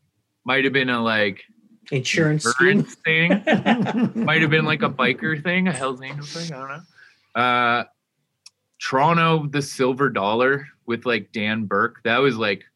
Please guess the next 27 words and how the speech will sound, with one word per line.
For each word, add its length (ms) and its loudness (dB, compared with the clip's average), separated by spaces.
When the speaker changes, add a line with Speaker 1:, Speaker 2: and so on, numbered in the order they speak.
Speaker 1:
he, 560 -2
I've 240 0
been 160 2
in, 160 2
like, 260 -2
way 500 0
more 280 -2
bands 460 -4
than 240 -8
just 340 -8
the 60 -10
bands 280 -4
I've 160 -6
mentioned. 460 -10
Those 160 -2
are 60 -6
just 120 0
Speaker 2:
Yeah. 120 2
Speaker 1:
the 60 -4
ones 120 -4
that 280 -20
kind 180 -4
of 160 -6
have 180 -6
kind 180 -2
of 60 -4
made, 320 -4